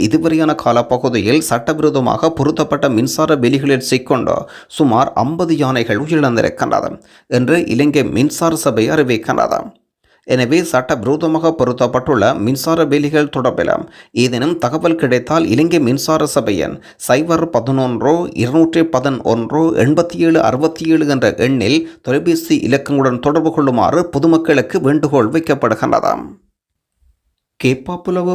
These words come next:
படை முகாமில் நூற்றி மூன்று மியன்மார் அகதிகளையே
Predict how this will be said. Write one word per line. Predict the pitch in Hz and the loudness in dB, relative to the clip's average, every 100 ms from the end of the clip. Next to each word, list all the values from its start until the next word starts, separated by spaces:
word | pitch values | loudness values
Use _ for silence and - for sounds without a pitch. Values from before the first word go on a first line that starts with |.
| 175 | -2
படை | 104 120 | 0 0
முகாமில் | 120 120 135 127 101 131 160 | -2 0 0 2 2 0 2
நூற்றி | 135 160 185 | 0 0 0
மூன்று | 165 143 123 147 151 104 | 2 2 2 2 2 0
மியன்மார் | 123 165 175 170 - | 0 0 0 0 0
அகதிகளையே | - 123 120 127 110 | 0 -2 -2 -2 0